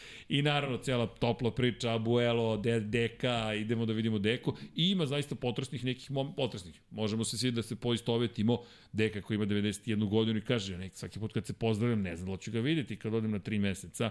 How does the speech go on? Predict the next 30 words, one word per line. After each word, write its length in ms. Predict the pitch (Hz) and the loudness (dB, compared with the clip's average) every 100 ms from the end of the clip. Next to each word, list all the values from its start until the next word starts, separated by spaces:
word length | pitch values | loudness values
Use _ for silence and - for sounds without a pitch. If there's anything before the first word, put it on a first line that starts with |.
| - - - | -4 -18 -8
kada 220 | - 113 | 0 0
se 160 | 110 117 | 2 0
vratim." 440 | 107 101 - 139 - - | 0 0 0 -2 -2 -2
Inače, 340 | 123 123 120 117 123 | 2 2 2 -4 -6
spominje 380 | - 120 127 123 | -2 0 2 0
se 140 | - | 0
i 40 | 110 | -2
u 20 | |
knjizi 360 | 123 131 107 | 2 2 2
Mark 240 | 98 101 - | 2 2 0
Marquez, 460 | 98 - 117 92 85 - - - - - - - | -6 0 0 0 -6 -20 -20 -20 -20 -20 -20 -14
Ostvarenje 480 | - 101 120 113 117 | -4 -2 0 0 0
sna, 280 | 107 110 113 - - - - | 0 -2 -2 -4 -16 -20 -6
priča 360 | - 113 - 123 | 0 0 0 0
o 180 | 113 107 | 2 2
Deki 380 | 101 95 - 110 | 0 -2 0 2
je 600 | 110 110 110 110 107 101 90 87 - - - - - | 4 4 4 2 0 -2 -6 -12 -14 -18 -18 -20 -16
nešto 320 | 90 92 - | -8 -6 -4
što 160 | 113 120 | -2 -2
se, 160 | - 110 - - - | -2 -4 -6 -16 -14
što 180 | - | -10
traje, 460 | 101 101 123 147 90 | -4 -2 0 -2 -4
jednostavno, 580 | 92 98 - 113 107 95 | -4 -4 -2 0 0 0
on 140 | 95 | 0
je 140 | 98 90 | 0 0
sastavni 420 | 98 95 - 107 | -4 -6 -2 0
deo 180 | 110 101 | 2 0
te, 200 | 107 98 | -2 -2
te 180 | - | -4
porodice 720 | 107 - 113 113 123 107 127 | -6 -2 2 4 4 2 2